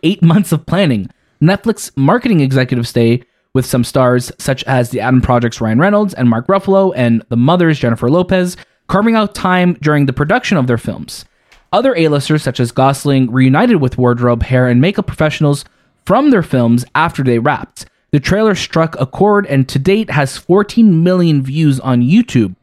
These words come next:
Says Bazoma Saint John, chief marketing of-, uh, officer at Netflix, "We want to make our marketing to be as entertaining as our content is."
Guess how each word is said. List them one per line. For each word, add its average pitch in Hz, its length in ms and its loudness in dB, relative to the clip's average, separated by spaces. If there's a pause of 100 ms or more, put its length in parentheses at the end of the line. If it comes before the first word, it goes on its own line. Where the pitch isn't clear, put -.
(320)
Says 202 240 0
Bazoma 160 480 2
Saint 143 420 -2
John, 131 400 2
chief - 300 -2
marketing 131 340 0
of-, 120 240 -2
uh, 113 300 -4
officer 135 340 -2
at - 80 -2
Netflix, 147 480 0 (280)
"We 135 100 4
want 147 320 2
to 190 100 0
make 180 220 0
our 135 160 2
marketing 131 640 2
to 127 120 -4
be 120 300 2
as 139 240 -2
entertaining 127 800 0
as 113 100 -2
our 107 100 -4
content 120 600 -2
is." - 280 -14